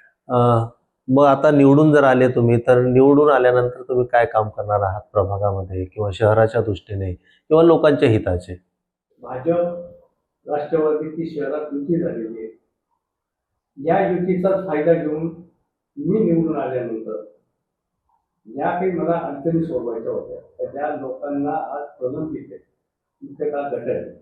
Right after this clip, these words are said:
Speaker 2: आज शहरामध्ये ठिकठिकाणी गटारीच्या ज्या अडचणी आहेत त्या सोडवायच्या आहेत. शहरात आज बऱ्याचशा ठिकाणी पाण्याच्या सुविधा नाही,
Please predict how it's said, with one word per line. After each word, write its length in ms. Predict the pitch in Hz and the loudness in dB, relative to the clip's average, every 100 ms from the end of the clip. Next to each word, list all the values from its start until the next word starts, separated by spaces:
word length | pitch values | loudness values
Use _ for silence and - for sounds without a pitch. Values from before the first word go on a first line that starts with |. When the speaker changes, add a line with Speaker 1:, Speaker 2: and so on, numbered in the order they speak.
| _ _ _ _ _ _ _ _ _ _ _ _ _ _ _ - | _ _ _ _ _ _ _ _ _ _ _ _ _ _ _ -14
Speaker 2:
आज 120 | 143 139 - | -14 -14 -10
शहरामध्ये 540 | 135 143 139 139 143 | -6 -6 -6 -6 -8
ठिकठिकाणी 640 | 139 143 - 131 135 135 131 | -8 -10 -14 -14 -10 -10 -8
गटारीच्या 520 | 127 131 127 123 127 | -8 -6 -8 -8 -10
ज्या 180 | 123 120 | -8 -10
अडचणी 360 | 120 - 147 | -10 -8 -8
आहेत 160 | 113 110 | -8 -12
त्या 160 | - | -14
सोडवायच्या 480 | - 120 - 110 - | -10 -10 -8 -14 -14
आहेत. 160 | - - _ _ _ _ _ _ _ _ _ _ | -18 -20 _ _ _ _ _ _ _ _ _ _
शहरात 420 | 135 135 143 143 | -8 -4 -4 -4
आज 200 | 143 143 | -4 -6
बऱ्याचशा 480 | 143 147 147 147 147 | -6 -4 -4 -6 -8
ठिकाणी 360 | 139 135 135 139 | -10 -12 -10 -10
पाण्याच्या 560 | 139 135 151 160 156 | -8 -8 -8 -10 -12
सुविधा 420 | - 131 127 127 | -14 -14 -14 -12
नाही, 380 | 123 120 117 _ | -12 -16 -20 _